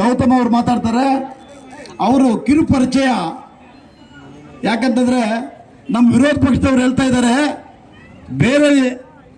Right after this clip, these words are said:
ಜಿಲ್ಲೆಯಿಂದ ಬಂದು ಇಲ್ಲಿ ಹಾಕಿದ್ದಾರೆ ಅಂತ. ಇವತ್ತು ಮುನಿಸ್ವಾಮಿ ಅವರು ನಮ್ಮ ಪಕ್ಷದವರಾಗಿರಿ, ನಮ್ಮ ಜಿಲ್ಲೆಯವರಾಗಿರಲಿಲ್ಲ,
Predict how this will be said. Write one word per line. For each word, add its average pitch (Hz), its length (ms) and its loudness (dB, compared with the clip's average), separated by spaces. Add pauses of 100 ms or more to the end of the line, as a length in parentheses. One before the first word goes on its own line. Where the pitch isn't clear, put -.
(140)
ಜಿಲ್ಲೆಯಿಂದ 262 380 4 (120)
ಬಂದು 240 240 4
ಇಲ್ಲಿ 240 140 4
ಹಾಕಿದ್ದಾರೆ 226 400 0
ಅಂತ. 165 140 -2 (1400)
ಇವತ್ತು 277 360 2 (720)
ಮುನಿಸ್ವಾಮಿ 294 460 4
ಅವರು 285 180 2
ನಮ್ಮ 262 180 4
ಪಕ್ಷದವರಾಗಿರಿ, 269 680 2 (140)
ನಮ್ಮ 262 180 4
ಜಿಲ್ಲೆಯವರಾಗಿರಲಿಲ್ಲ, 269 680 2